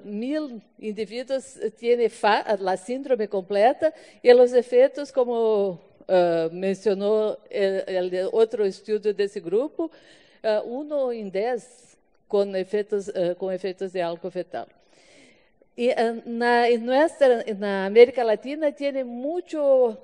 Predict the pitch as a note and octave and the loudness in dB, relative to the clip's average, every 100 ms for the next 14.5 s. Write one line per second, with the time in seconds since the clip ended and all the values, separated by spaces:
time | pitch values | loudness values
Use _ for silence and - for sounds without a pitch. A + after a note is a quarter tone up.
0 | - - C4 E4 - A3+ A3 G#3 - - | -20 -2 0 0 0 -2 -2 -8 -12 -12
1 | C4+ C4+ A#3+ G3 A3 C4 C4 G#3+ C#4 C#4 | -10 -6 -8 -8 -10 -10 -10 6 6 6
2 | B3+ - D4 D4 C#4+ A#3+ - A3 B3+ C#4 | 0 -6 -10 -8 -6 -8 -4 -2 -2 -2
3 | C#4 C4+ - _ _ _ G#3 G#3+ G3+ F#3+ | -4 -6 -16 _ _ _ 6 6 6 0
4 | - G#3+ G3+ G3 - A#3 A3+ A3 G#3+ G#3+ | -2 0 0 -2 -2 0 4 2 2 -4
5 | G#3 G#3+ G#3 G3+ G3+ D#3 D3 - - - | 0 0 0 -2 0 0 -4 -8 -16 -16
6 | _ _ _ _ _ _ _ - A#3+ B3 | _ _ _ _ _ _ _ 2 6 6
7 | B3 A3 A#3 D4 E4 D#4 C4+ - G3 A3 | 2 -12 -6 -6 -4 -6 -6 0 2 4
8 | A3 G#3 G3+ A3 A3+ A3 C4 D#4+ - D#4 | 4 2 2 2 2 0 -2 -2 -4 -4
9 | E4+ F4 B3 C4 A#3+ B3+ B3+ B3 A3+ A3+ | -2 -2 0 2 4 2 0 -2 -2 -6
10 | G#3+ G3+ G#3 G3+ F#3+ F#3 G3 C4+ - E4+ | -6 -6 -6 -4 -2 0 0 -2 -4 -12
11 | - _ _ - B3+ A#3 C#4+ D#4+ D4+ - | -14 _ _ -8 -6 0 0 0 -4 -8
12 | - B3 A#3+ A#3+ B3+ A#3 A#3 A#3 A3+ G#3 | 6 10 10 8 4 4 6 6 4 0
13 | G#3 G#3 G3+ G3+ G3 G3 G#3 G3 G3 G3 | 2 4 6 4 0 -2 -2 0 -2 -4
14 | G#3 G#3 G3+ D3+ - | -8 -6 -4 -6 -6